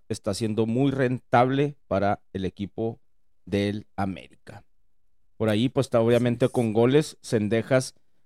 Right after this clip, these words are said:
Speaker 1: Rodríguez y Valdés. Eh, están creando mucho peligro en la ofensiva del equipo del América.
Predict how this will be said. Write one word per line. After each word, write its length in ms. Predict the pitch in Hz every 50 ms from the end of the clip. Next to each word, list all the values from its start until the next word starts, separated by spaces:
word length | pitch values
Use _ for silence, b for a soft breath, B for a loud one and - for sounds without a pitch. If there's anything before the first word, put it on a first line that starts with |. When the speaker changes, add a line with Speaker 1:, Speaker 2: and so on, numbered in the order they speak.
| _ -
Speaker 1:
Rodríguez 680 | - 120 120 120 113 110 135 135 135 151 143 139 - - -
y 80 | 139
Valdés. 680 | 135 127 113 110 104 110 160 180 220 226 - - - - - - - - - - - - - - - - - - - - -
Eh, 480 | - 107 104 95 92 90 87 85 82 78
están 280 | 80 - - 113 107 104
creando 380 | - 123 120 117 117 120 123 123
mucho 280 | 123 120 113 - 139 113
peligro 480 | - 117 107 107 113 120 127 131 - -
en 140 | 120 113 113
la 60 | 113
ofensiva 720 | 110 - 113 104 95 - - 123 127 127 131 139 135 127 - -
del 400 | - 95 107 113 120 120 120 - - -
equipo 520 | 101 - - - 110 - - 120 - - _ -
del 260 | 98 98 98 - - -
América. 580 | - 107 101 92 82 78 - - - - -